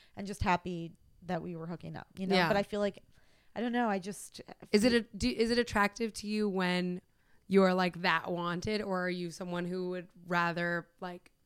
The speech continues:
Speaker 1: It definitely, it feels good, I think, to know that someone's really into you, and it feels
Speaker 2: Yeah, but is it, like,
Speaker 1: safe.
Speaker 2: sexually, like
Speaker 1: Yeah.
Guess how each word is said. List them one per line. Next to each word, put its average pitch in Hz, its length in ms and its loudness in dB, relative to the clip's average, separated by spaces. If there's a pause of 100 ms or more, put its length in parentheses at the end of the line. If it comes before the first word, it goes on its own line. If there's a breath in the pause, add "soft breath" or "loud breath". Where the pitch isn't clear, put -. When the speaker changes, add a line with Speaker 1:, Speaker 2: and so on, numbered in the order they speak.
(100)
Speaker 1:
It 269 260 0
definitely, 381 440 -4
it 254 220 -2
feels 285 300 -4 (160)
good, 175 340 -4
I 277 180 -2
think, 302 260 -12
to 277 100 -6
know 214 160 -2
that 196 160 -2
someone's 190 320 -8
really 180 260 -4
into 170 220 -14
you, 214 260 -6
and 196 100 -6
it - 140 -14
feels 190 480 -4
Speaker 2:
Yeah, 202 60 0
but 208 100 2
is 214 160 0
it, 214 80 -4
like, 180 220 -4
Speaker 1:
safe. 196 320 0
Speaker 2:
sexually, 190 720 0
like 175 440 -6
Speaker 1:
Yeah. 202 520 -2